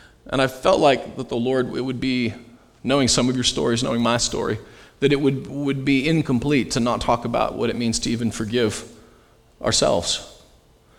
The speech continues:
Because in this room right now, and in a room in an hour from now, we've all done some pretty dumb stuff in our lives. And the only difference sometimes between somebody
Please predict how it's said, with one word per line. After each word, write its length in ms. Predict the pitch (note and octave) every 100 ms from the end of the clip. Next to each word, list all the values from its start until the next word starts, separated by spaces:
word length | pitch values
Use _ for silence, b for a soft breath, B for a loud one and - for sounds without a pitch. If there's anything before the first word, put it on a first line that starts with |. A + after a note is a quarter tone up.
| b b b b b b b _ _
Because 180 | C3 C3
in 140 | C#3+
this 180 | C3+ B2+
room 320 | C3 F3+ D#3+
right 160 | C3 B2
now, 540 | B2 B2 A#2+ A#2+ - - - -
and 160 | A#2
in 80 | A2+
a 40 |
room 280 | B2 C3 B2+
in 80 | A#2+
an 140 | A2
hour 260 | A2+ C3 B2+
from 180 | - B2+
now, 420 | B2+ B2 A2+ A2+ B B B -
we've 240 | - B2 C#3
all 200 | E3+ D#3
done 260 | D#3+ D3
some 160 | A#2+ A2+
pretty 280 | - D3+ B2+
dumb 280 | B2 A#2+ A2+
stuff 340 | - G#2+ -
in 80 | -
our 100 | -
lives. 320 | - - -
And 80 | G#2+
the 100 | B2
only 180 | C#3 B2
difference 340 | C3+ D3 A2+
sometimes 360 | C#3+ - A#2+ A2
between 340 | A#2 C3 A#2
somebody 500 | B2+ A#2+ A#2+ A#2 A2+